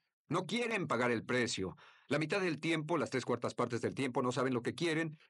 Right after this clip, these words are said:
y aquellas que lo saben, no son capaces de disciplinarse. Así que cuando esté viendo la televisión, o cuando conduzca oyendo el radio en lugar de oír programas instructivos grabados,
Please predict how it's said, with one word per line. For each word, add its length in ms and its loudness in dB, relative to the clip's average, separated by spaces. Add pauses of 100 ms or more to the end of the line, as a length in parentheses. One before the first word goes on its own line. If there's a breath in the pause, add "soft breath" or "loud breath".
y 140 0
aquellas 380 0
que 120 0
lo 120 2
saben, 680 0 (1160)
no 140 -2
son 200 0
capaces 460 0
de 120 0
disciplinarse. 680 -2
Así 160 0
que 140 -2
cuando 240 0
esté 200 -2
viendo 240 -2
la 120 0
televisión, 880 -2 (320 soft breath)
o 120 0
cuando 260 0
conduzca 380 -2
oyendo 280 0
el 80 2
radio 380 2
en 80 0
lugar 260 2
de 100 2
oír 360 0
programas 520 0
instructivos 720 0
grabados, 560 2